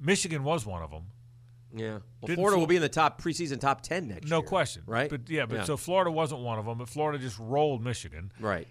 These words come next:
Speaker 1: It has, Georgia is the number one obvious team to
Speaker 2: Okay.
Speaker 1: take 'em down, which I agree with.
Speaker 2: Yeah.
Speaker 1: And then, and I like Pat Forty. He does a good job. But then he lists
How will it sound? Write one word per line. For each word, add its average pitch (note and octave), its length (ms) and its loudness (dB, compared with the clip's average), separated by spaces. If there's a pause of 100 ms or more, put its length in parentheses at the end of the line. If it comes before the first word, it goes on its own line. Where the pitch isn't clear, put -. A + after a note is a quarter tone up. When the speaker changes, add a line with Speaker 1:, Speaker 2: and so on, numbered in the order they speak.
(200)
Speaker 1:
It D3 160 0
has, C#3+ 380 0 (160)
Georgia D#3 420 4
is B2+ 140 -2
the B2+ 120 -4
number C#3+ 220 0
one C3 320 0
obvious G#2 460 0
team A#2+ 200 -4
to B2+ 100 2
Speaker 2:
Okay. B2+ 80 -2
Speaker 1:
take G#2+ 180 0
'em F#2 80 -8
down, G2+ 140 0
which A2+ 120 -2
I A#2+ 100 4
agree G2+ 200 -2
with. F2+ 220 -4
Speaker 2:
Yeah. A#2 160 0 (260)
Speaker 1:
And B2+ 140 -6
then, D3+ 120 -2
and D3+ 120 2
I D#3+ 60 6
like E3+ 200 2
Pat A2+ 220 -2
Forty. A2+ 180 -4
He B2+ 60 -4
does B2 80 -4
a A#2 40 -8
good A#2+ 140 -6
job. C3 240 -2
But C3 80 -10
then F3 140 -2
he F3+ 140 -4
lists - 580 -6